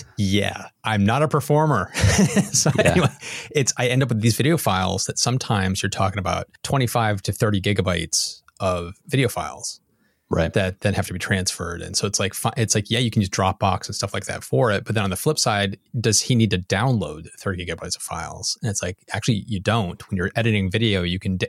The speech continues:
Speaker 1: you can edit with low res versions of that video file.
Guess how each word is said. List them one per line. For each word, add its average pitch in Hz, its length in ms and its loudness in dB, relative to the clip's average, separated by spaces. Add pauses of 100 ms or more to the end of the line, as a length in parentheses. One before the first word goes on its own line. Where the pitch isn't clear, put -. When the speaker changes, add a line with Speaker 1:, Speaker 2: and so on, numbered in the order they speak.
Speaker 1:
you 113 100 2
can 104 200 -2
edit 110 260 2
with 92 320 -2 (120)
low 107 300 4
res 95 680 0 (200)
versions 95 640 0
of 95 120 -12
that - 200 -6
video 113 220 0
file. 87 480 -6